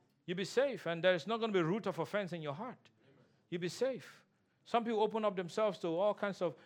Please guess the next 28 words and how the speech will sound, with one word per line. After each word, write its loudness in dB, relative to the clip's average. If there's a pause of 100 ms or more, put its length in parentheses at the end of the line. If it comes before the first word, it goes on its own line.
(540)
Tom, 2
Dick, 0
and 0
Harry 2
coming -2
to -2
tell 2
them -2
all 2
kinds -6
of -2
nonsense -6
about -4
people. -16 (580)
Even 2
talk -2
about 0
your -2
pastors. -10 (1500)
I 4
never 4
let 6
people -2
criticize -2
my -2
pastors -6
to -14
me. -16